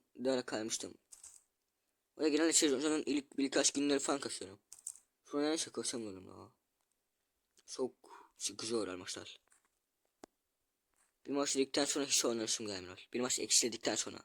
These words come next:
hiç oynanışım gelmiyor. Tamam, tertemiz kill. Vurdum. Son anda vurmasan ölürsün değil mi?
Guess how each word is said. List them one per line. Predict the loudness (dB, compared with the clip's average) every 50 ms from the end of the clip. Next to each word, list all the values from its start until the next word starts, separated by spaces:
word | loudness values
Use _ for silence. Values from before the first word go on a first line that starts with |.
| _ _ _ _ _ _ _ _ _ _ 2
hiç | 2 4
oynanışım | 4 2 0 0 0 -2 -2 -2
gelmiyor. | -4 -6 -8 -8 -10 -12 -14 -14 -16 -14 -14 -14 -12 -12 -12 -12 -14 -14 -14 -16 -18 -20 -20 -20 -20 _ -18 -16 -16 -16 -18 -14
Tamam, | -14 -12 -12 -12 -14 -16 _ _
tertemiz | -4 -4 -2 0 0 0 2
kill. | 2 0 -4 -6 -10 -14 -18 _ _ _ _ _ _ _ _ _ _ _ _ _ _ _ _ _ _ _
Vurdum. | -12 -10 -10 -10 -14 _ _ _ _ _ _ _
Son | -6 -4 0 0 2
anda | 2 2
vurmasan | 2 4 4 4 6 6 6 4 4 2 4
ölürsün | 6 6 6 8 6 6 4 4 6
değil | 6 4 4
mi? | 4 0